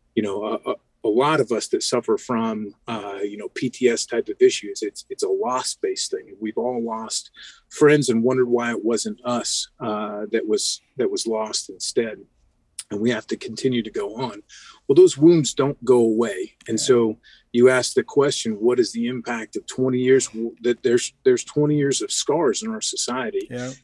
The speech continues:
Speaker 1: And, and I, I, I, I'm not trying to change topic on you, but these are the folks that we're trying to help bring out of Afghanistan now are the folks that suffered along with us. And, and quite frankly, they suffered so that Americans here could be safer.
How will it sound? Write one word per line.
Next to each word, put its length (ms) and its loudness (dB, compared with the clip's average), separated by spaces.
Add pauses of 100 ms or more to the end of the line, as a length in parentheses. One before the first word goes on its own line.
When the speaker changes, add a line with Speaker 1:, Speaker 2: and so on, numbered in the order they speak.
(100)
Speaker 1:
And, 300 -2
and 160 -2
I, 180 -4
I, 360 -2
I, 160 -4
I'm 180 -8
not 220 -2
trying 240 0
to 80 6
change 400 0
topic 400 -2
on 160 -4
you, 120 -4
but 200 -4
these 200 2
are 80 6
the 120 2
folks 380 0
that 140 -2
we're 100 -10
trying 320 -8
to 60 -14
help 440 -2
bring 240 0
out 180 -8
of 100 -8
Afghanistan 800 -8
now 220 -8
are 60 -8
the 100 -20
folks 320 -2
that 120 -12
suffered 360 -2
along 320 -2
with 160 0
us. 320 -6 (460)
And, 260 0
and 160 -2
quite 300 -2
frankly, 400 2
they 160 4
suffered 600 -2
so 280 4
that 320 -6
Americans 600 2
here 240 2
could 200 -14
be 100 -2
safer. 600 2